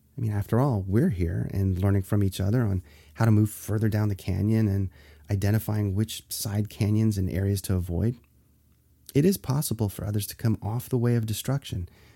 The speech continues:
as many of us had when we saw the alternative potential of the, albeit more challenging, way of life. Earlier, I had mentioned in a portion of the Ellicott commentary how I liked his bringing of John seventeen three into the discussion at hand,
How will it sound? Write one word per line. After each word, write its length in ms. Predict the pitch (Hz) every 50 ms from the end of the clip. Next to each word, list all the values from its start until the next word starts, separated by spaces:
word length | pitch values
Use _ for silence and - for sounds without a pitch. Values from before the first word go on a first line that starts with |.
| _ _ -
as 120 | 117 107
many 220 | 110 117 123 127 120
of 80 | 104
us 220 | 123 180 220 - -
had 320 | 101 90 87 87 - - _ _ _ _ _ _
when 80 | - 104
we 80 | 104 104
saw 240 | - - 110 110
the 100 | 104 104
alternative 540 | 104 92 - - - 175 214 196 98 95 92
potential 480 | - 90 - - 92 87 90 - 92 90
of 180 | - 98 98
the, 260 | 95 104 101 98 92 - - - - - - -
albeit 320 | 95 90 98 95 85 78
more 140 | 78 85 87
challenging, 600 | - - - 190 180 135 104 92 92 90 87 90
way 140 | 90 90 85
of 160 | 87 95 107
life. 400 | 117 127 - - - - - _ _ _ _ _ _ _ _ _ _ _ _ _ - - _ _ _ _ - - - - - _ _ _ _ _ _ _ _ _ _ -
Earlier, 380 | 147 156 147 117 98 95 95 -
I 80 | -
had 160 | 107 110 107 104
mentioned 380 | 113 113 117 - - 120 120
in 140 | - 107 117
a 20 |
portion 400 | 110 - - 101 101 - - 95 - -
of 80 | 92
the 120 | 92 95 -
Ellicott 500 | - 139 165 156 - - 98 98 - _
commentary 640 | - - - 92 90 90 90 92 95 85 82 107 113 - _ _ _ _ _ _
how 140 | - 117
I 40 | 123
liked 240 | 120 123 123 127 -
his 140 | - 165 147
bringing 320 | - - 107 101 101 98
of 80 | 92 87
John 260 | 90 101 98 104 101
seventeen 540 | - - - 98 101 101 98 - - 104 101
three 320 | - - - 113 101 87
into 180 | 87 92 - 98
the 80 | 92
discussion 640 | 92 95 101 98 - - - - 85 85 - - 90
at 120 | 92 98
hand, 360 | 98 123 131 113 - - -